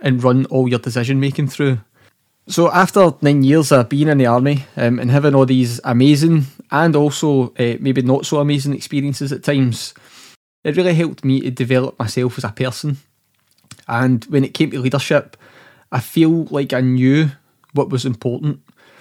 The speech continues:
And the important part for leadership was making sure that those who are following you feel safe. Make sure that those who are following you feel loved. Make sure that those that are following you feel secure. Because there was times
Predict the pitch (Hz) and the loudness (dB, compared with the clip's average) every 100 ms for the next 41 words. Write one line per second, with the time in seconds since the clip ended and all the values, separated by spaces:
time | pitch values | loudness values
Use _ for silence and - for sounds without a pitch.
0 | _ _ - 131 135 127 151 139 143 - | _ _ 0 2 2 2 -2 -4 -6 0
1 | 143 120 127 123 123 139 147 135 123 127 | -2 -2 -6 -4 -4 -4 -4 -4 -6 0
2 | 135 139 139 - 135 127 127 135 143 143 | -2 0 -4 -2 0 0 -4 -6 -2 -2
3 | - 127 113 - 135 143 156 156 151 - | -2 -4 -4 -4 -2 0 -2 -2 -4 -6
4 | _ - - 127 120 110 107 - - 120 | _ -16 -4 -2 -2 -8 -12 -12 -4 -4
5 | 135 - - _ _ _ _ _ _ _ | -6 -12 -20 _ _ _ _ _ _ _
6 | _ _ - 147 131 160 147 135 135 139 | _ _ -6 -6 -2 -2 -2 0 0 0
7 | 143 120 - 123 127 131 131 123 101 - | -4 -6 -2 -2 0 -2 0 -2 -4 -4
8 | 123 117 117 135 - - _ _ _ _ | -2 -2 -6 -8 -12 -20 _ _ _ _
9 | _ - 139 - 156 139 131 127 123 - | _ -4 -4 -2 -4 -2 -2 -2 -2 -4
10 | 117 131 123 123 123 117 127 117 - - | -8 -6 -4 -2 -2 -4 -6 -6 -10 -8
11 | 123 123 - _ _ _ - - _ _ | -4 -4 -6 _ _ _ -20 -20 _ _
12 | _ _ _ _ _ - 131 139 - 143 | _ _ _ _ _ -6 -2 -2 -2 -4
13 | 139 - 170 185 165 | -2 0 0 0 -2